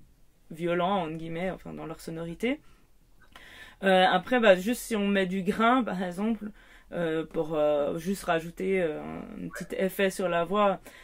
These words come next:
ça, c'est encore autre chose. Euh, <clears throat> et puis, il y a aussi le vocal fry qu'on aborde pas mal en, en saturation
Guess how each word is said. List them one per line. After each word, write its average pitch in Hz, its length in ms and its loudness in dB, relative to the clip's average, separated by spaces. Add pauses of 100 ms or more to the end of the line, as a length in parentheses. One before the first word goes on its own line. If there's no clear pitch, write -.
(160)
ça, - 160 -6
c'est 175 160 -2
encore 165 280 -2
autre 175 100 -6
chose. 247 360 0 (640)
Euh, 190 520 4 (120)
<clears throat> - 120 -14
et 220 320 6
puis, 190 120 -6
il - 20 0
y 175 40 2
a 175 40 2
aussi 175 180 -4
le 160 380 -2
vocal 180 280 -4
fry 175 400 2 (300)
qu'on 175 180 -8
aborde 160 420 -8
pas 165 140 -6
mal 165 240 -4
en, 151 420 -12 (460)
en 175 100 -8
saturation 160 640 -6